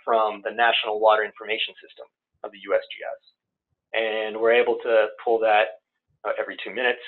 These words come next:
Um, particular stream gauges, for example, if we wanted to, we can pull that every thirty seconds, depending upon the situation,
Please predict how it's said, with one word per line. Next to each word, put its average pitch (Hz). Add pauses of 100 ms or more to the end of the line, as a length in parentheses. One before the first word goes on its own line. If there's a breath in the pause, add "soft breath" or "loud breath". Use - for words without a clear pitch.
(380)
Um, 98 (140)
particular 110 (120)
stream 135
gauges, 113 (340)
for 113
example, 110
if 101
we 104
wanted 120
to, 127
we 101
can 104
pull 110
that 214
every -
thirty 185
seconds, - (480)
depending 147
upon 117
the 107
situation, -